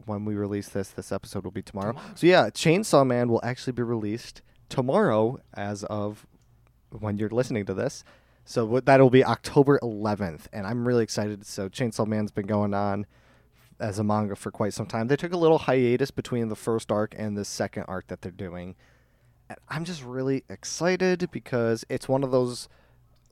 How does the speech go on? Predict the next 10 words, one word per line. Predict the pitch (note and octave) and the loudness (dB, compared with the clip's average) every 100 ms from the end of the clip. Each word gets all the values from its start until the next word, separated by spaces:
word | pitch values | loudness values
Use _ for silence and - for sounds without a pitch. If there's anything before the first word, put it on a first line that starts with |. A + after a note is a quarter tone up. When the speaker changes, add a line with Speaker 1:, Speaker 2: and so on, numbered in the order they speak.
| _ | _
Speaker 1:
a | A#2 | -6
manga | A#2 A2 A2 G#2+ G#2+ | -2 0 -2 -2 -4
where | G#2 G2 G2 | -4 -4 -6
it | D2 G#2 | -10 -12
would | G2+ - | -12 -6
honestly | A2+ D3 F#3 G3 | -4 -4 -2 -4
just | F3+ C#3+ - | -4 -6 -8
be | |
better | A#2 A2+ A#2 | -6 -4 -4
to | - - - G2+ | -6 -14 -12 -12